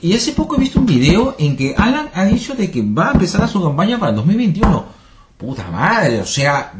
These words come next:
ya, ¿no? O sea, ya, ¿no? Definitivamente no, pues, o sea, de verdad, mira, si está entre Alan García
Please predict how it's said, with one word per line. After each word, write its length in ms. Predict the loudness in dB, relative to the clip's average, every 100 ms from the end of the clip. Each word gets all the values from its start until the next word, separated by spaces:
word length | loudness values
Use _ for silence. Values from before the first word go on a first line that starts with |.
| -10
ya, 380 | -6 -4 0 2 2
¿no? 360 | 2 0 0 2 2 0 -14 -20 -20 -20 -20 -14
O 80 | -6
sea, 380 | 2 2 2
ya, 260 | -4 -4 0
¿no? 540 | 2 2 -2 -6 -16 -12
Definitivamente 720 | -8 -4 -2 0 0 2 0
no, 260 | 2 2 0
pues, 160 | -4
o 60 | -4
sea, 180 | -6 -2
de 140 | 2
verdad, 360 | 2 2 0 -4 -18 -20 -20 -4
mira, 240 | 2 2 0
si 80 |
está 160 | -2 0
entre 160 | 2 2
Alan 160 | 0
García 580 | 0 -2 -2 0 0 -4